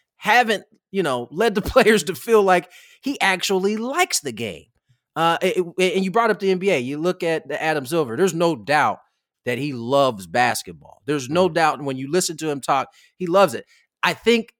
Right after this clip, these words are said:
Speaker 1: that would go a long way for Rob if he, if he could somehow display the fact that he actually enjoys the game, that he actually loves the game. I think that would give him, uh, a, a, a, some, some.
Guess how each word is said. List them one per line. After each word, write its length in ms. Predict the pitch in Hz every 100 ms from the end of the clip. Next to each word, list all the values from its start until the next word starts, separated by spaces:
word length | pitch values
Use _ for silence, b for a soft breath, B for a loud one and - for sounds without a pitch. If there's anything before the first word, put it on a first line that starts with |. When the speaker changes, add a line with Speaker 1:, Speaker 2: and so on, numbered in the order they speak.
| 208
Speaker 1:
that 260 | 160 208
would 160 | 196 151
go 160 | 175 156
a 60 |
long 300 | 147 143 127
way 160 | 131 123
for 140 | 107 101
Rob 320 | 101 87 92
if 120 | 104
he, 80 | 170
if 240 | - 135
he 160 | 170 202
could 260 | 190 139 -
somehow 420 | 190 170 165 156
display 760 | 127 123 - - 185 170 151
the 100 | 135
fact 260 | 107 151 135
that 140 | 131 b b -
he 100 | 254
actually 260 | 226 226
enjoys 380 | 202 180 226 185
the 60 | 120
game, 240 | 107 78
that 120 | 123
he 100 | 190
actually 300 | 202 180 185
loves 460 | 143 135 170 185 151
the 80 | 110
game. 260 | 92 73 _ _ _ _ -
I 100 | 156
think 420 | - 202 190 - _ _ _
that 220 | 147 190
would 180 | 190 139
give 240 | 143 170 139
him, 380 | 151 147 143
uh, 40 | 143
a, 1040 | 139 135 131 123 104 123 - 135 135 131
a, 60 | 143
a, 40 |
some, 400 | 131 165 143 123
some. 460 | - 160 139 131